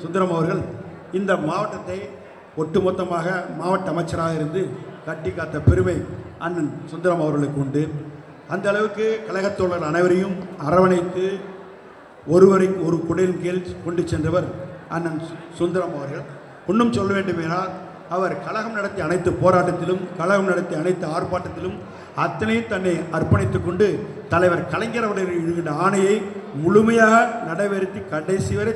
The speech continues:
தன் இறுதி மூச்சு வரை திராவிட முன்னேற்ற கழகத்தை அர்ப்பணித்துக் கொண்ட ஒரு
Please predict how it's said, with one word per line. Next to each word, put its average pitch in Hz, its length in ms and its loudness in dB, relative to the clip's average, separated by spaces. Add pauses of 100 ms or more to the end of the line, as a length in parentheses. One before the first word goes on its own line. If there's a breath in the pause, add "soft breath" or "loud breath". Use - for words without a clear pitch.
தன் 156 200 0
இறுதி 202 320 2
மூச்சு 202 320 0
வரை 220 200 2
திராவிட 180 400 0
முன்னேற்ற 180 300 -4
கழகத்தை 170 420 -4
அர்ப்பணித்துக் 160 480 -2
கொண்ட 165 240 -4 (440 loud breath)
ஒரு 165 100 2